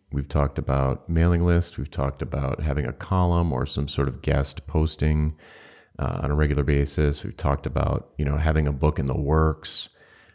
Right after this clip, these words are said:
I feel like I'm forgetting a big one, like a big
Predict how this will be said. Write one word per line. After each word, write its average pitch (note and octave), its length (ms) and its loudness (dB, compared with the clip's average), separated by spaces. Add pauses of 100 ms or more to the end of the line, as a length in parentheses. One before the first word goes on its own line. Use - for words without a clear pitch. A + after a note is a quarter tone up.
(100)
I - 40 2
feel - 160 0
like C3 140 4
I'm F#2+ 80 2
forgetting C#2+ 480 2
a B1 60 0
big C2 260 2
one, B1 420 -4 (720)
like C#2+ 160 0
a C2+ 60 2
big C2+ 220 0